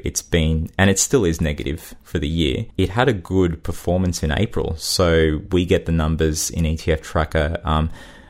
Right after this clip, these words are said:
a month. So when the month closes, on the tenth day or around then, and tenth and fifteenth day or so,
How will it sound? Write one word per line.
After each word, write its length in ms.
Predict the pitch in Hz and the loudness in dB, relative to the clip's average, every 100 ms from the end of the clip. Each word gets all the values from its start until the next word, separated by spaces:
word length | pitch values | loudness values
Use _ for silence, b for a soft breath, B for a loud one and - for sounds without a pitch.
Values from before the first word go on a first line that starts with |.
| B 85 | B 2
a 40 | |
month. 720 | 85 87 90 98 - - - - | 4 6 4 2 -4 -16 -20 -2
So 260 | - 90 | 2 4
when 300 | - 87 101 | 2 2 4
the 60 | 110 | 4
month 200 | 113 95 | 4 0
closes, 720 | - 95 98 139 170 - - - - - - | 0 2 2 2 0 -2 -4 -12 -20 -16 -6
on 220 | 82 80 | -2 0
the 60 | |
tenth 480 | 76 - 113 113 - | -2 0 2 0 0
day 480 | - 90 92 98 95 | 2 4 4 2 4
or 160 | 85 80 | 4 4
around 340 | 90 92 90 | 4 4 4
then, 340 | 90 90 90 82 | 2 2 2 2
and 120 | 78 | 0
tenth 300 | - 95 87 | -2 -2 -2
and 100 | 87 | -2
fifteenth 520 | - 85 87 82 82 | -2 -2 0 0 0
day 180 | 85 82 | 2 2
or 100 | 80 | 2
so, 300 | - 82 78 | 2 2 2